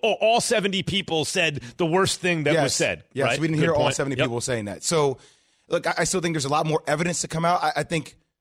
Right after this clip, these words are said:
Speaker 2: the evidence that I have from guys like Earl Watson, who coached there, uh, other executives that were anonymous, I don't think there's enough in the article to remove him as an owner from what's in the article. I think we have to see a lot more before we can get to that point.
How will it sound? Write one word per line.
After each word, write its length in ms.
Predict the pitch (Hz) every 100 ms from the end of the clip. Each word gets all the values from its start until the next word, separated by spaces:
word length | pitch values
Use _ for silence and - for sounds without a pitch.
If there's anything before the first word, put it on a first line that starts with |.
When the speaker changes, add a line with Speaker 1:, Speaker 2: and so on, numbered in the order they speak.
| _ _ _ -
Speaker 2:
the 120 | 123
evidence 320 | 151 170 165
that 100 | 147
I 60 | 139
have 380 | 139 143 139 -
from 120 | 123
guys 320 | 113 127 131
like 200 | 127 120
Earl 180 | 135 127
Watson, 380 | 123 127 - 123
who 100 | 113
coached 420 | - 143 143 -
there, 400 | 147 139 135 127 _ _ _ -
uh, 360 | 113 110 107 98 - _ -
other 420 | 139 147 147 143 -
executives 720 | 113 - 143 - 143 139 120
that 120 | 120
were 160 | 117 110
anonymous, 640 | 117 135 139 139 127 - - _ _ _
I 60 | 139
don't 140 | 170
think 140 | 175 156
there's 100 | 135
enough 360 | 127 151 156 -
in 120 | 156
the 140 | 143 -
article 460 | 120 143 - 160 156
to 140 | -
remove 420 | 127 120 117 151
him 180 | 135 151
as 140 | 139 117
an 80 | -
owner 420 | 143 151 160 185 - _ _ _ _
from 240 | 151 143
what's 240 | 131 147 -
in 180 | 151
the 140 | 127 113
article. 520 | 127 156 - 180 175 _ _ -
I 60 | 120
think 140 | 143
we 60 | 143
have 140 | 131
to 60 | 120
see 220 | - 139
a 60 |
lot 240 | 117 131 135
more 220 | 139 135
before 260 | 113 117 123
we 100 | 123
can 80 | 123
get 160 | 127
to 80 | 143
that 160 | 127 -
point. 300 | 139 165